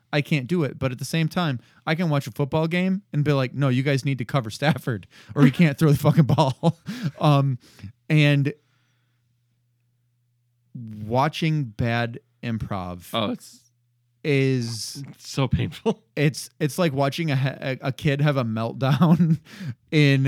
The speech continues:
Speaker 1: in a grocery store and no one stops it.
Speaker 2: There is something, like, we'll, we'll get back on track in a second, but number one, thank you for the compliment. Um, I had a lot of fun doing Matt and Austin, the Sing Along Singers,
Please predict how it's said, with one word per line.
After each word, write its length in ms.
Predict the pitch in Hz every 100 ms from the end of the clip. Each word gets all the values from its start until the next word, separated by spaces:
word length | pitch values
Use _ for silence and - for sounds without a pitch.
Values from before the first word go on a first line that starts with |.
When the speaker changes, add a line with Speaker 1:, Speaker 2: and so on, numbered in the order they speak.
| 135
Speaker 1:
in 140 | 147
a 60 | 139
grocery 420 | 107 131 135 151
store 380 | 139 - 156 160
and 260 | 143 131 120
no 140 | 120
one 200 | 120 117
stops 380 | 113 120 104 -
it. 140 | - - _ _ _
Speaker 2:
There 160 | 185 190
is 100 | 185
something, 640 | - 185 208 233 214 175 - - - - -
like, 200 | 127 110 - _ _ _
we'll, 220 | 110 123 123
we'll 140 | 120 117
get 180 | 120 -
back 200 | 101 113
on 120 | 98
track 400 | - 110 107 - - -
in 120 | 107
a 100 | 98
second, 400 | - 131 127 -
but 140 | 107 - - _ _ _ _ _ _ _ _
number 160 | 147 151
one, 140 | 147 139
thank 260 | 143 131
you 420 | 127 123 120 110 113
for 300 | - 127 139
the 80 |
compliment. 520 | - 95 95 95 113 - _ _ -
Um, 400 | 196 185 131 - -
I 120 | 101
had 140 | 101 104
a 40 |
lot 220 | 101 110 110
of 80 |
fun 220 | - 107 104
doing 240 | 101 98
Matt 120 | -
and 100 | -
Austin, 300 | 107 98 -
the 80 | 98
Sing 200 | - 123
Along 200 | 117 107
Singers, 440 | - 202 202 185